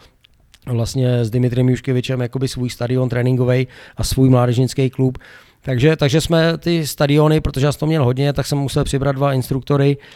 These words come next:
a tak jsme vlastně, eh, dělali jak soukromý, jakoby individuální tréninky, tak, eh, tak jsme vlastně pracovali třeba pro pět, šest mládežnických klubů jakoby v té Jižní Kalifornii, no.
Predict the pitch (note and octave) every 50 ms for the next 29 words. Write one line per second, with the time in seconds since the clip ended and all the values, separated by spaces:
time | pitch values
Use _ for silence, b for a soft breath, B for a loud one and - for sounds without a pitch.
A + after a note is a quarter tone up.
0 | B B B - - C3+ B2+ B2 B2+ C3 - C3+ C3 - - D3 C#3 C3+ C3+ C3
1 | C3+ B2+ - - C3+ C3 C3 C3 C3 C3 C3 C3 C3+ C3+ B2 B2 B2 B2 B2 B2+
2 | B2 B2 B2+ C3 C3 C3 C3 C3+ C3 - - C#3+ B2+ - C#3 C3+ C3+ C3+ C3+ C3+
3 | C3+ C3 B2+ - C3+ C3+ C#3 - C3 C3 C3 A#2+ B2+ C3 B2+ C3 C3 C3 B2+ B2+
4 | B2 B2+ B2+ C3 C3 B2+ C3 C#3 C#3+ B B B B B B B _ - C#3 B2+
5 | B2+ - - C#3 C3 B2+ B2+ B2 - B2+ - - C3+ C3 B2+ B2+ A#2 - - C#3
6 | B2+ - B2 A#2+ - - C#3 C3 B2+ B2+ - - C3 B2 B2 - - C3 A#2+ -
7 | B2+ B2 - - C3+ A#2+ - - C3+ A#2+ A#2 A#2 A2+ A#2 B2 A#2 - - B2+ A#2
8 | - - B2+ A#2+ A#2+ A#2+ A#2+ A#2+ A2+ - B2 A#2+ A2+ - - A#2 A2 B2 B2 -
9 | A2+ A2 G#2+ - - G#2+ G#2+ G#2+ G2+ G#2 G2+